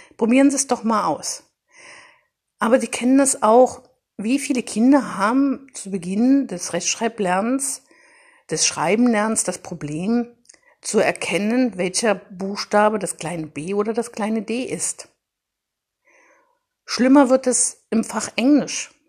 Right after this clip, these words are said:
Wie viele ähnliche Wörter gibt es da, die wir nie auseinanderhalten können oder mit denen wir richtige Probleme hatten, sie auseinanderzuhalten? Oder es gibt halt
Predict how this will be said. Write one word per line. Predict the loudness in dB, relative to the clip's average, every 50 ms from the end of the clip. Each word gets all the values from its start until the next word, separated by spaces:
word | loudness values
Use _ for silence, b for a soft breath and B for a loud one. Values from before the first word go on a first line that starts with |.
| _ -18
Wie | -14 -10 -8 -8 -8
viele | -8 -8 -6 -4 -4 -4
ähnliche | -6 _ -4 0 2 2 2 2 0 -2 -2 -2 0 0
Wörter | 2 2 2 0
gibt | -2 -2 -6 -8 -10 -10 -10 -10
es | -8 -8 -4
da, | -2 0 2 2 0
die | -2 -4 -6 -4
wir | 0 0 2 0 0 -4 b b b b b b b b b b b b b
nie | 6 8 8 8 8 6 6 4 4 2 0 0 2
auseinanderhalten | 4 6 6 6 4 2 4 4 4 6 6 6 6 6 6 6 4 2 0 0 0 0 2 2 0 -2 -6 -8
können | -8 -8 -10 -8 -6 -6 -6 -6
oder | -4 -2 0 2 4 4 2 0
mit | -2 -8 -8 -6 -4
denen | -2 0 0 2
wir | 2 2
richtige | 0 -2 -4 -4 -6 -4 -4 -4 -4
Probleme | -4 -2 -4 -4 -4 -4 -4 -2 0 2 4 4 4 6 4 4 2 0
hatten, | -10 -14 -10 -10 -8 -4
sie | -2 -2
auseinanderzuhalten? | -2 -4 -6 -6 -4 -2 2 2 2 2 2 -2 -6 -12 -12 -10 -10 -12 -10 -10 -8
Oder | -6 -4 -4
es | -4 -6 -8 -8
gibt | -10 -10 -10 -12 -8 -4
halt | -4 -4 -4 -6